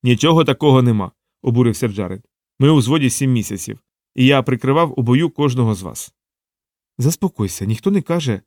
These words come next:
що ви одружені», повела далі Ейнштейн. «І ти насправді прикривав нас усіх. Але під час бойових операцій кожен воліє працювати в парі з кимось конкретним. Наприклад, я в таких ситуаціях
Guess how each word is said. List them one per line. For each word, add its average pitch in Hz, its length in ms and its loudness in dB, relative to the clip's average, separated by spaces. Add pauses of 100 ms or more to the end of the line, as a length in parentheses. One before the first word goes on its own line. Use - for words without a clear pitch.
(240)
що - 200 -2
ви 127 140 4
одружені», 120 580 -2 (340)
повела 120 300 2
далі 113 200 0
Ейнштейн. 101 460 -6 (400)
«І 123 80 -4
ти 135 120 0
насправді 131 480 -2
прикривав 131 500 -2
нас 127 200 -2
усіх. - 360 -12 (460)
Але 123 240 2
під 123 200 -4
час 120 180 -2
бойових 127 360 0
операцій 127 480 -4
кожен 123 360 0
воліє 120 280 0
працювати 127 540 -4
в - 60 -10
парі 156 260 -2
з - 100 -8
кимось 123 300 -4
конкретним. 113 680 -8 (480)
Наприклад, 143 480 0
я 196 80 0
в 208 40 -6
таких - 280 -6
ситуаціях 113 640 -4